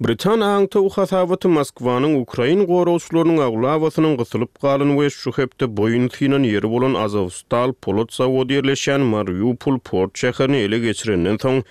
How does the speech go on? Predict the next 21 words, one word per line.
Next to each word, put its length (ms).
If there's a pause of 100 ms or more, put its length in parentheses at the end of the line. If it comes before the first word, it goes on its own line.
(360)
öz 400
hüjümlerini 520
Donbassda 640
güýçlendirjekdigini 1080
aýtdy. 580 (260)
Günorta 360
günnä 260
görä 180
Ukrainada 600
Ukrain 420
raýatlaryny 600
alyp 200
barýan 320
ýüzlerçe 480
ulagyň 340
Ukrain 460
gödäwçiligine 720
territoriýa 800
geçmegine 680
ruhsat 420
berilmedi. 640